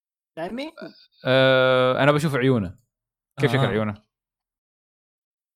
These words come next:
Speaker 2: الله.
Speaker 1: إيه.
Speaker 2: أحيا-، أحيانًا أحس بعض هاللحظات تستحق مسمى تحريات كلب.
Speaker 3: <laughs> تأمل عيون القروسي.
Speaker 2: لا، بس عيونه ط-، أوكي، أنا حمار إذا ك-، قاعد تفلسف أكثر. <laughs>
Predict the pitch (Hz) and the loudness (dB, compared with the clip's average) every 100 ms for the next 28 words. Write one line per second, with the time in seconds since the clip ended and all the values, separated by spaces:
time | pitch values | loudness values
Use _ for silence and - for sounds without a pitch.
0 | - 110 110 110 107 110 139 143 131 135 | -6 0 4 4 4 4 2 -4 -6 -8
1 | 104 - _ - 170 - _ _ _ _ | -8 -18 _ -14 -14 -14 _ _ _ _
2 | _ - 107 151 160 139 156 160 147 131 | _ -4 2 4 4 2 4 4 2 0
3 | 156 143 - 135 131 120 117 117 131 131 | -2 -4 2 4 4 2 2 4 2 0
4 | - - - - 131 139 120 131 113 107 | -12 -18 -12 -6 -2 -2 0 0 -2 -2
5 | 113 107 104 110 104 107 104 - 98 - | -2 0 -4 -4 -4 -4 -6 -8 -10 -10
6 | _ - - 170 - - - 392 143 - | _ -20 -12 -10 -8 -8 4 4 6 2
7 | - - 160 143 127 123 143 135 123 127 | 0 -4 -2 -2 -4 -2 -2 -2 -4 -2
8 | 127 131 - _ _ _ _ 143 135 117 | -4 -6 -14 _ _ _ _ 0 0 -2
9 | 113 131 120 - - - - - 180 - | -4 -2 -2 -6 -10 -20 -12 0 0 0
10 | 92 - _ - 127 120 113 92 - 104 | -6 -8 _ -6 -4 -2 -4 -4 -10 -12
11 | 101 - 90 87 - 90 87 - - - | -12 -6 -6 -6 -8 -10 -10 -14 -14 -18
12 | _ - - - - | _ -10 -8 0 2